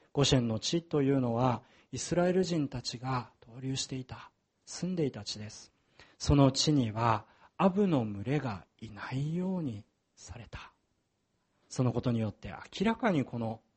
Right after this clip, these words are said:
異常発生は、神様の御手によるものだということを、エジプト中に明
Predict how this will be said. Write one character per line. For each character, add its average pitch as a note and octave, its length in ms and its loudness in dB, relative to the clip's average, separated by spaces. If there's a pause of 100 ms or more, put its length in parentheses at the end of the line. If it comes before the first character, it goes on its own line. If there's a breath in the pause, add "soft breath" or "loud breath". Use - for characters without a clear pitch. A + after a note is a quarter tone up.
(240)
異 A#2 60 -10
常 G#2+ 220 -6
発 G#2+ 240 -10
生 G2+ 300 -14
は、 A2 320 -6 (520 soft breath)
神 G#3+ 340 -6
様 C#3 380 -4
の C3+ 300 -2 (320)
御 C3+ 80 -4
手 F#3+ 220 -4
に A#2+ 180 -4
よ G2 120 -6
る A2+ 100 -6
も C3 140 -2
の D3+ 120 -4
だ A2+ 160 -4 (400)
と G#2 100 -10
い G2+ 120 -6
う G2+ 60 -8
こ G2+ 120 -18
と - 120 -16
を、 G#2+ 320 -10 (340 soft breath)
エ A#2 100 -8
ジ B2 200 -6
プ - 120 4
ト F#3+ 180 -2
中 F#3 320 -2
に F#3 160 -4
明 B2 140 -4